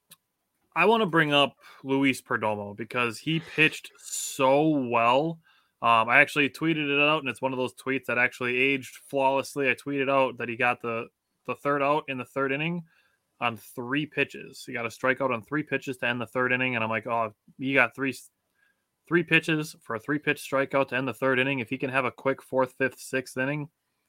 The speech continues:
uh, that would be great." And sure enough, he gets a clean fourth, fifth, sixth inning, and the Brewers are rolling. Um, Jake mentioned the other two, um,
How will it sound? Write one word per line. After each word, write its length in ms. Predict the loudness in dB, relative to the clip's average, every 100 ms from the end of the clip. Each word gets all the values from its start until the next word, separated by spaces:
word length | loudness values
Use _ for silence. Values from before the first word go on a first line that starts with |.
| _ _
uh, 260 | 0 2 2
that 120 | 0
would 120 | -2
be 80 | -4
great." 440 | -8 0 4 4 0 -18 _ 2
And 400 | 4 4 0 -10 _
sure 260 | -12 -8 -2
enough, 260 | 0 0
he 100 | -2
gets 180 | -6 -6
a 40 | -8
clean 340 | -6 -6 -6
fourth, 300 | -6 -6 -4
fifth, 200 | -6 -6
sixth 360 | -4 -4 -2 0
inning, 360 | 2 2 0 -8 _ _ _ _
and 140 | -2 0
the 40 |
Brewers 280 | 0 0 0
are 80 | 0
rolling. 400 | 0 0 -4 -14 _ _ -4
Um, 440 | 0 0 -2 -6 -14 _ _ _ _ -20 -4
Jake 220 | -2 0
mentioned 280 | -2 -2 -2
the 40 |
other 160 | -2 -4
two, 600 | -4 0 4 4 2 -4 _ _ _ _
um, 580 | 0 2 2 0 -4